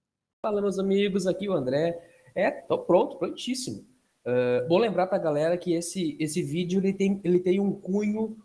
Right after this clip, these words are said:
muito de humor, sabe? Não digo humor, mas no sentido mais divertido da coisa. Então,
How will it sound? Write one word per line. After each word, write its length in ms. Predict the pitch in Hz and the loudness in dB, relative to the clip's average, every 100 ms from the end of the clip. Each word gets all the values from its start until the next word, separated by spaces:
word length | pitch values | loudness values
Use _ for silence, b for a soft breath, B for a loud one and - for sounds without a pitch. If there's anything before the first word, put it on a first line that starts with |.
| _ _ | _ _
muito 720 | 185 254 302 294 294 302 320 - _ | -2 -2 -2 -2 -2 -2 -6 -10 _
de 720 | 220 247 247 247 247 247 254 _ | 0 2 2 0 -2 -4 -8 _
humor, 400 | - 294 190 247 | 0 4 6 4
sabe? 320 | - 196 208 233 | 0 -4 -2 -2
Não 100 | 226 | 0
digo 320 | 302 294 285 | -2 0 -2
humor, 300 | 196 170 233 | 2 2 2
mas 180 | 220 185 | 0 -2
no 60 | |
sentido 400 | 196 208 196 233 | -2 -4 -4 -2
mais 180 | 294 359 | 2 2
divertido 560 | 339 349 349 - 320 277 | 4 4 2 -2 -6 -4
da 120 | 196 | -8
coisa. 340 | - 92 - _ _ _ _ _ | -8 -14 -16 _ _ _ _ _
Então, 600 | 120 - 156 160 120 101 | -12 -4 -2 -2 -4 -10